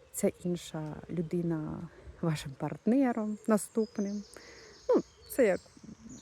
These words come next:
один з варіантів розвитку. Все в житті можливо. Чи не буде. Це вже у кожного якби свій особливий шлях. Але що важливо, що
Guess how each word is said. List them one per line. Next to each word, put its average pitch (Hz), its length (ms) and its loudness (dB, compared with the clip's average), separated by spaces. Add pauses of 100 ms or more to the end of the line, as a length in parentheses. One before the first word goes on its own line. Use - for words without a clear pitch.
(100)
один 190 360 4
з 151 60 -2
варіантів 156 480 2
розвитку. 156 520 2 (500)
Все - 180 4
в 254 40 4
житті 185 280 -2
можливо. 151 460 -4 (800)
Чи - 160 0
не 156 120 6
буде. 208 640 4 (300)
Це 247 200 6
вже 220 440 4
у 202 60 0
кожного 190 380 2
якби 180 280 2
свій 202 220 0
особливий 180 520 -2
шлях. - 320 -6 (1400)
Але 190 180 2
що - 200 -2
важливо, 214 480 2
що 202 600 -2